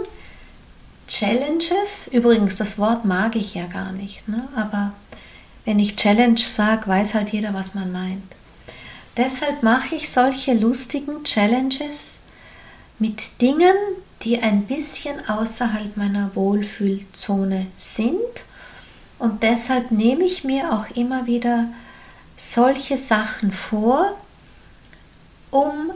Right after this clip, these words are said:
erstens wach zu werden und zweitens mit diesen Dingen, wo es eigentlich egal ist, wo die Welt sich weiter dreht, meine Synapsen zu schwächen. Denn, wie ich schon formuliert habe, es ist tatsächlich so,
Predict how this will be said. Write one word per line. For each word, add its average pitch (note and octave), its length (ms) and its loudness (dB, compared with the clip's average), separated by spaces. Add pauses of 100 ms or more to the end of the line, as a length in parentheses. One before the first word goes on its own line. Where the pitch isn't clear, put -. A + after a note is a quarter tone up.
(120)
erstens B3 640 2
wach C4+ 300 0
zu C#4+ 200 -2
werden C4 460 -2
und A3 260 -4
zweitens A#3 840 0 (420)
mit G3+ 300 -2 (180)
diesen D#4+ 460 2
Dingen, A#3+ 500 4 (100)
wo G#3+ 60 -6
es - 220 -8
eigentlich B3 640 -2
egal G3 440 -2
ist, A3 360 -2
wo G3 40 -4
die F3+ 200 -4
Welt A3+ 380 0
sich - 240 -6
weiter G3+ 420 -4
dreht, G#3 560 -6 (840)
meine G3+ 240 0
Synapsen F#3+ 720 -2
zu - 100 -6
schwächen. F#3 680 -8
Denn, D4+ 340 4
wie B3+ 200 0
ich - 160 -4
schon G3 180 -2
formuliert F#3+ 720 0
habe, C#4 240 -2 (480)
es A3 220 2
ist - 340 -4
tatsächlich B3 760 0
so, F#3+ 320 -2